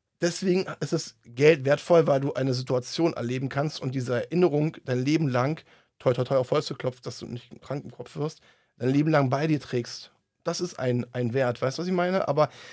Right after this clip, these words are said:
dieses, dieses, dieses, dieses, dieses, äh, weiß ich jetzt nicht, hoch, Nase hoch und ich denk, ich bin was Besseres,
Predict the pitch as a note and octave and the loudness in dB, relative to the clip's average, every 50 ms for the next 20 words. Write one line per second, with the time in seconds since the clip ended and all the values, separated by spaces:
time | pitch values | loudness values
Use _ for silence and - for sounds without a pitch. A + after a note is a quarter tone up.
0 | - - - _ - D3 C3+ C3+ C#3 C3 - - D3+ C3+ C3+ C3+ B2+ - - - | -20 -20 -20 _ -8 -6 -4 -4 -4 -4 -4 -4 -2 0 0 0 -2 -4 -6 -6
1 | C3+ B2+ B2+ C3 B2 - - - C#3 A#2+ B2 B2 A#2 - C3 B2+ A#2+ A#2+ A#2 A2+ | -4 -2 -2 -2 -4 -6 -10 -10 -6 -4 -4 -4 -4 -4 -6 -4 -2 -2 -2 -4
2 | - - - - - _ _ _ _ _ - C3 C3+ B2+ B2+ - - - - - | -8 -14 -20 -20 -20 _ _ _ _ _ -4 -2 -2 -2 -2 -4 -8 -12 -18 -18
3 | - - - - - B2+ C3+ C3+ D3 C3 C3+ B2+ B2+ B2+ B2 - - E3+ F3+ F3 | -18 -20 -14 -8 -6 -4 -4 -4 -4 -4 -4 -4 -2 -4 -4 2 4 4 6 6
4 | E3+ D3+ D3+ D#3 E3+ F3+ G3 F#3 F3 F#3 F#3+ G3+ G3 - - D#3 D3+ D3 - C#3 | 4 2 4 4 4 4 4 2 2 2 2 0 0 0 0 0 0 0 -4 -2
5 | - D#3 E3 - D#3 - - D#3+ D3 C#3+ B2+ B2+ B2+ F#3 G#3 G#3 G#3+ G3 E3 E3 | -2 -2 -2 -2 -4 -4 0 2 2 2 2 6 6 6 6 6 2 2 4 4
6 | G3+ G#3 - | 2 2 0